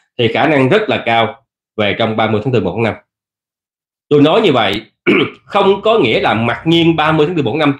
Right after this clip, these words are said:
chị Hằng về, mà chị ấy phải đáp ứng đủ các điều kiện. Thứ nhất, điều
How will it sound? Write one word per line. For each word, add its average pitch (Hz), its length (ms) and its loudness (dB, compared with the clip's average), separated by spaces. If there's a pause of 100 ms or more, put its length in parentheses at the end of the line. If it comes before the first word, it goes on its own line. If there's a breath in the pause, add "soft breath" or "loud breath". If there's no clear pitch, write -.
chị 135 80 -6
Hằng 104 160 -6
về, 90 220 -4 (760)
mà 135 280 2
chị 135 60 -2
ấy 165 100 0
phải 175 140 0
đáp 202 140 -2
ứng 220 180 0
đủ 113 260 2
các 226 200 -2
điều 110 240 2
kiện. 101 200 -2 (720)
Thứ 175 80 4
nhất, 196 260 4
điều 110 140 2